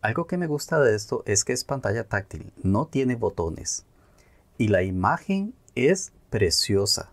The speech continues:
se ve muy bien los datos que están ahí. Veamos desde qué ángulo podemos apreciar dicha imagen.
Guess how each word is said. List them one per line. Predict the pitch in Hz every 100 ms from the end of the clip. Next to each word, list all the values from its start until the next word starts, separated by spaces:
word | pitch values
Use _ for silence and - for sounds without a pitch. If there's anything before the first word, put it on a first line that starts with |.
| _
se | - - 95
ve | 98
muy | 135 160
bien | 135 139 170
los | 180 -
datos | 156 156
que | -
están | 127 117 107
ahí. | 98 80 92 _ _ - _ _
Veamos | 101 104 113 202 190
desde | 135 - 104
qué | 131
ángulo | 131 147 165 160
podemos | 156 104 101 131 -
apreciar | 131 104 95 139 156
dicha | 127 107 107
imagen. | 98 82 - 78